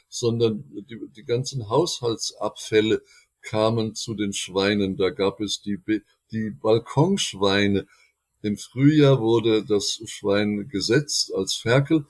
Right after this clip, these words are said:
und im Herbst wurde es geschlachtet. So lebten in Oberbayern jedenfalls viele Bauern und die wussten, dass das Fleisch alleine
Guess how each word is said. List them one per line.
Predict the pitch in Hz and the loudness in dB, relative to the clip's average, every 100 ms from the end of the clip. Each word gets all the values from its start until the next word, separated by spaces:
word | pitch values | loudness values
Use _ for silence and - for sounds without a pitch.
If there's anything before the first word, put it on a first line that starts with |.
| _ _ | _ _
und | - 110 | -6 -4
im | 120 101 | -2 -2
Herbst | 104 117 - 113 | 0 -2 -4 -6
wurde | 113 131 | -6 -6
es | - | -6
geschlachtet. | 143 - 101 110 - 101 _ _ _ _ _ | -6 -4 -6 -6 -10 -18 _ _ _ _ _
So | - 131 139 | -8 0 2
lebten | 131 156 147 160 160 139 | 4 2 2 -4 -2 -2
in | - 127 123 | -2 -4 -4
Oberbayern | 107 135 127 104 101 107 110 | -2 0 0 2 0 0 -2
jedenfalls | 104 107 110 - 98 95 - | -2 -4 -6 -8 -6 -4 -6
viele | - 120 117 | -10 -6 -6
Bauern | - 95 107 139 139 _ _ _ _ _ _ | -2 2 2 0 -4 _ _ _ _ _ _
und | 120 135 - | -2 -2 -4
die | 135 110 | -4 0
wussten, | 135 151 - 185 170 | 2 2 0 -2 0
dass | 123 113 | -2 -2
das | 110 101 | -2 -4
Fleisch | - 104 107 - | -4 -2 -2 -2
alleine | 98 95 87 92 104 113 | -4 -2 -2 -2 -2 -4